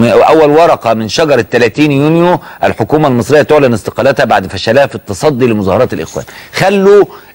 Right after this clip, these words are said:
إن الحكومة دي تر-، يعني ناقلين البوست عن البي بي سي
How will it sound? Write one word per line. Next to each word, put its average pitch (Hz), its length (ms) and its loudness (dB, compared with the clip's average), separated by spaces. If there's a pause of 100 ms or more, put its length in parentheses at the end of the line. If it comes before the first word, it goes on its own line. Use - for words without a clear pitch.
إن 135 180 2
الحكومة 156 500 -2
دي 196 320 2 (460)
تر-، 123 240 -2
يعني 113 240 0
ناقلين 170 640 0 (280)
البوست 165 460 0
عن 196 440 0 (560)
البي 107 200 -2
بي 170 100 0
سي 151 320 -6